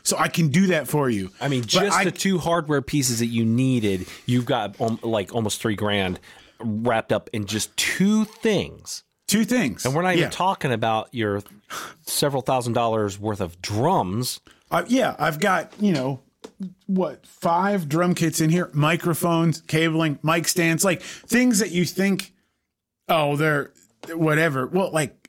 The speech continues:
Speaker 1: a good mic stand
Speaker 2: Oh,
Speaker 1: is
Speaker 2: yeah.
Speaker 1: expensive.
Speaker 2: Oh, yeah, a good mi-, a good
Speaker 1: <laughs>
Speaker 2: quality studio mic stand beca-, it, it, it can be anywhere from <clears throat> a hundred dollars for a decent straight stand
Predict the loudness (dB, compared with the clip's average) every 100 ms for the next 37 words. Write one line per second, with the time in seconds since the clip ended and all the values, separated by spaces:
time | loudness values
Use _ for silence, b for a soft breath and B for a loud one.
0 | -2 0 2 2 2 2 0 0 0 2
1 | 2 0 -6 _ _ _ _ _ _ 0
2 | 2 2 0 0 2 2 4 2 0 -4
3 | -4 -6 -2 0 0 -2 -2 -2 -2 0
4 | 2 2 2 2 2 2 0 0 -2 -2
5 | 0 0 0 -2 -4 -2 -2 -2 -4 B
6 | B B B B _ -2 0 B B -16
7 | -14 -8 -2 0 -2 -6 -6 -8 -2 0
8 | 2 2 2 0 2 2 0 -2 0 -2
9 | -6 b b _ -2 0 -2 -2 -4 0
10 | 2 2 2 2 2 2 -2 -4 -8 -14
11 | -4 0 0 -2 -4 -2 0 -2 -2 0
12 | 0 0 -2 0 2 0